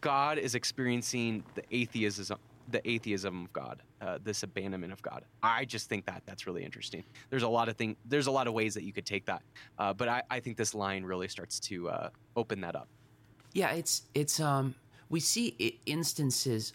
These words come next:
Speaker 2: of some hints of doubt from Jesus, uh, and it's not analyzed or, or fleshed out in any way, really, in any of the Gospels, but, like, his prayers in Gethsemane,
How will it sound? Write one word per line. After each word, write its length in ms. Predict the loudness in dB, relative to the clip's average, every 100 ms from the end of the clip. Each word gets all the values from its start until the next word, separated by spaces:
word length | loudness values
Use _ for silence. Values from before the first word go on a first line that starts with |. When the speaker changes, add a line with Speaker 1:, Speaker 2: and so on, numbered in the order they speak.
| -4
Speaker 2:
of 220 | -4 0
some 560 | 2 4 4 4 4 0 -6
hints 680 | -14 -2 0 2 0 0 0 -2
of 420 | -2 -2 -4 -10 -16 -4
doubt 560 | -2 0 -4 -10 -14 -14
from 340 | -8 -4 -4
Jesus, 600 | -4 -4 -4 -6 -6 -6 -8 -14 -20 -20 -10 -2
uh, 320 | 0 2 0 -4 -14 -6
and 320 | -2 2 4
it's 240 | 4 4
not 340 | 4 6 4 2 -6 -20 -18 -6
analyzed 680 | -2 0 2 2 2 0 -2
or, 280 | -2 -4 -4
or 160 | -8
fleshed 440 | -2 0 0 0 0
out 320 | 2 2 0
in 160 | -4 -6
any 180 | -4
way, 340 | 0 2 2 0
really, 440 | -2 -4 -4 -8 -14 -20 -8
in 140 | -2 0
any 200 | 0 -2
of 120 | -2
the 60 |
Gospels, 640 | 0 2 2 0 -4 -4 -4
but, 220 | -4 -4 -8 -20 -4
like, 160 | -2 0
his 180 | -2 -4
prayers 640 | -4 -2 0 0 -2 -8 -12 -20 -16 -4
in 160 | -2
Gethsemane, 800 | -2 -2 0 2 2 0 -2 -6